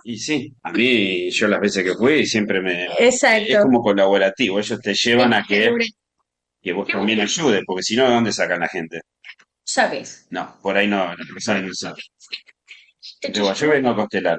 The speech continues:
Speaker 1: pero mi tema, no que me usen para hacer el muerto de barro".
Speaker 2: Vamos. Yo, porque, eh, sí, sí, yo me prendo.
Speaker 1: Claro.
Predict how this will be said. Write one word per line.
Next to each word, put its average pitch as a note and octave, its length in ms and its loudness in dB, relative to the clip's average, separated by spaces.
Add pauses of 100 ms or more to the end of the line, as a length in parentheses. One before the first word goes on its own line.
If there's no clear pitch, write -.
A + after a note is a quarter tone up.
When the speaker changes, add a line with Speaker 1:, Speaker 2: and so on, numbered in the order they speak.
Speaker 1:
pero F2+ 160 -6
mi F#2 160 -4
tema, F2+ 280 0
no G2 120 0
que F#2+ 80 -14
me F2+ 140 -8
usen F#2 260 -6
para E2+ 200 -2
hacer F2 220 -4
el E2+ 200 -6
muerto F#2+ 400 -4
de F#2 80 2
barro". - 220 4
Speaker 2:
Vamos. - 300 -6 (340)
Yo, A3 380 0 (200)
porque, A3+ 320 -4
eh, G#3 580 -2
sí, - 240 2
sí, C#4+ 200 4
yo D#4 160 2
me G#3+ 160 4
prendo. F3+ 400 4 (100)
Speaker 1:
Claro. A#2+ 320 2